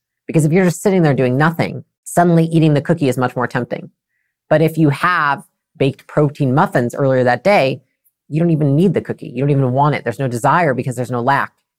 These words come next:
And so I think desire comes from lack. You take away all of these things that were providing you with reinforcement and you put in no other reinforcement, you're going to want to do those things. And the likelihood that you give in is going to be much higher than if you replace them with something else.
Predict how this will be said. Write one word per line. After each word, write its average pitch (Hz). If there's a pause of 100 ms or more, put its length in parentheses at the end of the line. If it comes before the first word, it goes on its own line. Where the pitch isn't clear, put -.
(400)
And 135
so 151
I 143
think 156
desire 160
comes 165
from 120
lack. 123
You 120
take 180
away 160
all 123
of 117
these 120
things 202
that 113
were 120
providing 127
you 117
with 117
reinforcement 123 (200)
and 139
you 147 (120)
put 208
in 151
no 180
other 190
reinforcement, 117 (280)
you're 147
going 175
to 151
want 143
to -
do 127
those 101
things. -
And 139
the 131
likelihood 139
that 110
you 120
give 120
in 165 (200)
is 127
going 143
to 139
be 131
much 123
higher 156 (180)
than 139
if 139
you 139
replace 147
them 131
with 120
something 117
else. 110